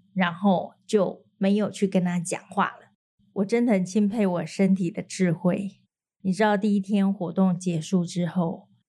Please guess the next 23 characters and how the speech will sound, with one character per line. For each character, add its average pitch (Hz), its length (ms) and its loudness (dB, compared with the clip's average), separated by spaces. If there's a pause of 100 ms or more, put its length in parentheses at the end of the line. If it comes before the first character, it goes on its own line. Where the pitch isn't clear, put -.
(260)
在 180 320 0
那 175 180 0
个 - 480 -4 (640)
学 190 240 -4
员 190 280 0
聚 214 180 0
集 - 180 -6
的 175 120 -8
地 196 240 2
方， 185 480 -2 (160)
那 190 180 2
学 185 220 -2
员 196 180 4
长 190 240 -2
就 180 140 -4
跟 190 180 4
我 175 100 -2
们 160 140 -6
大 175 160 0
家 170 160 -2
报 170 240 0
告 165 220 -2
说， 170 400 -6